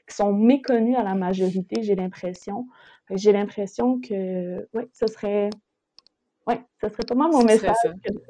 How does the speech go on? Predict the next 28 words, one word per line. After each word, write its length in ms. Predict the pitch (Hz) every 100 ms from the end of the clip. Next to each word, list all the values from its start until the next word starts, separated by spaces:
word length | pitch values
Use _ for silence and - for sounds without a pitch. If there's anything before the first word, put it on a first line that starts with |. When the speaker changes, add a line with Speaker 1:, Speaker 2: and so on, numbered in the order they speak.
| - 214
Speaker 1:
ouais, 200 | 226 -
exactement. 600 | 226 214 220 214 185 - - _ _ _ _ -
Speaker 2:
Ben, 140 | 196 202
c'est 220 | 202 220
un 80 | 214
très 180 | -
beau 160 | 254 269
message, 380 | 220 202 262 220
en 100 | 208
tout 140 | -
cas. 160 | - 240
Merci 340 | 233 226 -
beaucoup, 320 | 214 254 254 269
Audriane, 320 | 214 226 269
pour 140 | 254
ta 140 | 220 202
participation 840 | 226 226 - 214 208 202 - 277
à 160 | 220
cette 280 | 233 247 240
entrevue. 420 | 226 226 208 208
J'espère 320 | 285 247 254 -
que 80 |
t'as 160 | 247 214
apprécié 560 | 202 240 220 - 247 214
ton 140 | 208
temps 160 | 214 233
parmi 320 | 214 196 185
nous. 160 | 190